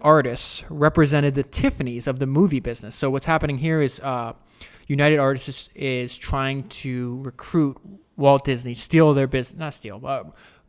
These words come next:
get the business from Columbia, and they wanna distribute Disney's films, and they wanna do it on, uh, better terms.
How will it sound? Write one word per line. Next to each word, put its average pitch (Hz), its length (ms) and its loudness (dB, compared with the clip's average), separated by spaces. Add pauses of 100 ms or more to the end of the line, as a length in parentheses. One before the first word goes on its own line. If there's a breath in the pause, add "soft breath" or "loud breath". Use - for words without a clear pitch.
get 190 200 0
the 175 60 -2
business 151 380 2
from 143 460 4
Columbia, 120 500 0
and 127 160 -6
they 127 60 0
wanna 135 220 0
distribute 120 580 -6 (300)
Disney's 123 380 -6
films, 98 380 -12
and 123 140 -10
they 123 80 -6
wanna 123 220 -4
do 127 160 0
it 123 100 0
on, 120 320 -6
uh, 113 460 -12 (300 soft breath)
better 123 180 0
terms. - 420 -18